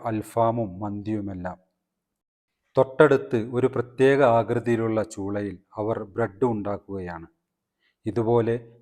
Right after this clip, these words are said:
ചൂടുള്ള പാനിൽ നിരത്തി വെച്ചതിന് ശേഷം അടച്ചു വെക്കുന്നു. പാകമായതിനു ശേഷം ചൂടോടെ കഴിക്കുന്നു.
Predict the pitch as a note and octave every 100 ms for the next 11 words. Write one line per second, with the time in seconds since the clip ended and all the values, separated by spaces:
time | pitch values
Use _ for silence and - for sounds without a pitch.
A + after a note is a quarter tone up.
0 | _ - A2 B2 C3 B2 A#2 G#2+ G#2 G#2
1 | G2 - _ - G#2+ A2+ A2+ - C3 A#2+
2 | A#2+ A2 G#2+ - G2 F#2+ G2 F#2 _ _
3 | _ G2+ A2 G2+ - G#2 - F#2+ E2+ E2
4 | _ _ _ _ _ _ - A2 A2 A#2+
5 | A#2+ A2+ A2 G#2+ G#2+ - G2+ - G2+ -
6 | _ _ - G#2 G#2 A2+ A2 A2 - -
7 | G2+ G2+ - E2+